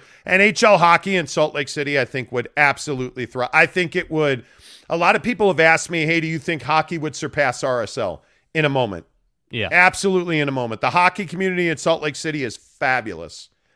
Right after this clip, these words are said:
Speaker 1: Absolutely fabulous. So
Speaker 2: Mm-hmm.
Speaker 1: I think when you look at Ryan Smith, this is not an unintelligent man. He is a wily, savvy operator, a very smart guy.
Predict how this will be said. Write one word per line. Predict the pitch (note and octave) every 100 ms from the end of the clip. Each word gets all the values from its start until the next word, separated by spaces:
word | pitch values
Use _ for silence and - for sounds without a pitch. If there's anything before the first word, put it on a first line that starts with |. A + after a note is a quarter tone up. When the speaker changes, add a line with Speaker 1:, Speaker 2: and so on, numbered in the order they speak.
| _
Speaker 1:
Absolutely | D#3+ F3+ - F#3+ F3+ - D3
fabulous. | C3+ A2 F2 D#2+ D#2+
So | - D#3 C3+ C3
Speaker 2:
Mm-hmm. | A2 - _ _
Speaker 1:
I | - F3
think | G3+ F3+
when | G#3 G3
you | F#3+
look | F3+ F3+
at | G3 F3
Ryan | E3+ F3 E3
Smith, | - F3+ F3+ - A#2+
this | E3 D#3
is | E3+ C#3+
not | D#3+ D#3+
an | D3+
unintelligent | C#3+ C#3 B2+ C#3 A#2 G#2 G#2+ F#2+
man. | E2 D#2
He | - D#3+ C#3
is | G#2+ E2+ - - _ _ _ _ _ _ _ _ _ _ -
a | D#3+
wily, | C#3+ D3 D#3 D3+ A2 F#2
savvy | - D3+ C#3 C3+ B2+
operator, | A2+ A#2 G#2+ G#2+
a | G#2
very | G2+ A2+ D3+ C#3
smart | A2+ B2 A2+ G2
guy. | F#2 C#2+